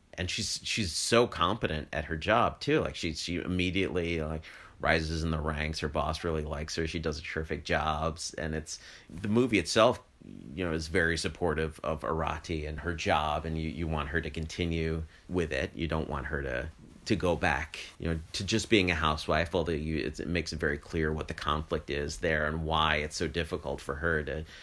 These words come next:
continue doing this, although it gives her a lot of, you know, feelings of self-worth, and she,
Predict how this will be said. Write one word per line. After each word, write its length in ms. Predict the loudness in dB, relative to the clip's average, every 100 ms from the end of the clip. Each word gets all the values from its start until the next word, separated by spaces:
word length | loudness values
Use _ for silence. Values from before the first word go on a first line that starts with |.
| -10 -2
continue 440 | -2 2 2 2
doing 320 | 4 4 4
this, 220 | 2 0
although 200 | -2 0
it 100 | 0
gives 220 | 0 0 2
her 120 | 2
a 80 | 2
lot 180 | 2
of, 240 | 0 -4 -6 -8
you 80 | -6
know, 80 | -6
feelings 400 | -2 0 0 -4
of 80 |
self-worth, 720 | -2 -2 -2 0 2 2 0 -2
and 120 | -4
she, 300 | -4 -6